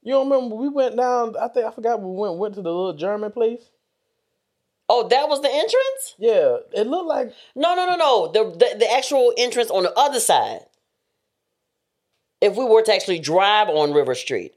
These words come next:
Speaker 2: There's a,
Speaker 1: Oh,
Speaker 2: yeah,
Speaker 1: yeah,
Speaker 2: my
Speaker 1: yeah,
Speaker 2: friend
Speaker 1: yeah,
Speaker 2: told me
Speaker 1: yeah.
Speaker 2: that. We
Speaker 1: We
Speaker 2: missed that.
Speaker 1: have seen it.
Speaker 2: Well, we didn't go in it before. We've
Speaker 1: No, we
Speaker 2: seen
Speaker 1: haven't.
Speaker 2: it.
Speaker 1: We've seen it
Speaker 2: Right.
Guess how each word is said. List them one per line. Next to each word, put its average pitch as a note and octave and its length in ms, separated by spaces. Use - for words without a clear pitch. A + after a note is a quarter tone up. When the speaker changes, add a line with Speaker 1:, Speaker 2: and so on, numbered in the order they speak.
Speaker 2:
There's D3 400
a, D3+ 60
Speaker 1:
Oh, D3+ 140
Speaker 2:
yeah, F#3 240
Speaker 1:
yeah, - 60
Speaker 2:
my F3 200
Speaker 1:
yeah, - 80
Speaker 2:
friend A3+ 180
Speaker 1:
yeah, - 40
Speaker 2:
told A3+ 120
me F#3+ 60
Speaker 1:
yeah. F3 60
Speaker 2:
that. - 60
We G#3 100
Speaker 1:
We B3+ 80
Speaker 2:
missed A3+ 180
that. F#3 160
Speaker 1:
have E3+ 100
seen B3 380
it. - 160
Speaker 2:
Well, A#3 260
we D4+ 140
didn't C4+ 220
go A#3 140
in B3+ 260
it C4+ 320
before. G3+ 340
We've A3 140
Speaker 1:
No, E3 80
we D3+ 60
Speaker 2:
seen - 160
Speaker 1:
haven't. C#4+ 200
Speaker 2:
it. - 260
Speaker 1:
We've F3+ 180
seen F#3+ 240
it F#3 40
Speaker 2:
Right. F#3 320